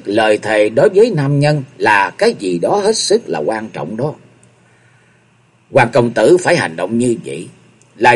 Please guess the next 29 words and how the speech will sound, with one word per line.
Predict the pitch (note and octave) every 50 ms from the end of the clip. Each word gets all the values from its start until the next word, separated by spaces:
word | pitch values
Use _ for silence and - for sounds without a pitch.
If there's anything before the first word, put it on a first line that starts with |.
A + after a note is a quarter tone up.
| A2+
vì | G#2+ A#2+ A#2+ A#2
lời | A#2 A#2 A2+ A2+ A2+ A2
thề, | A2 G2+ A2 A2+ A2+ A2 - - _ -
sư | - - - D#3
muội | C#3+ A#2+ G#2 G2+ A2+ B2+ B2
không | A#2+ C3+ C3 B2 A#2
thể | G2 G#2+ D3+
trách | E3+ F3 F#3 - -
cứ | - D3 F#3+ A3
được." | - - B2+ C#3+ - _ - _ _ _ _ _ _ _ _ _ _ _ _ _ _ -
Liễu | - A#2 D#3 F3
Y | C#3 A#2+ A#2
Ảo | F#2+ E2 F2 B2 E3 F3+ -
vẫn | F2 F2+ C3+ D#3+ D3+
tức | - F3 A3 - -
và | - B1 A#1 -
nói: | B2 - - D#3 F3+ F3 - _ _ _ _ _ _ _ _ _ _ _ _ -
"Giữ | - C3 E3+ B3
lòng | A#3 F3 A2+ A2+ A2+ A2+
nhân | C#3+ E3+ E3+ E3+ E3+
theo | E3+ E3+ F3+
phường | F3 F3 - - G3 F#3+ G3 F#3+
nữ | F#3+ A2+ G#3 A3
nhân, | F3+ D#3+ E3+ E3 D3+ C#3+ - - _ _ _ _ _ _ _ -
cầu | - B2+ A#2+ A2 G#2+ G2+
chấp | - G#3+ - - - -
từng | - G#2+ F2 E2 D#2+ -
tiểu | F#2+ G2 D3 F#3+ -
tiết. | G3 A3+ C4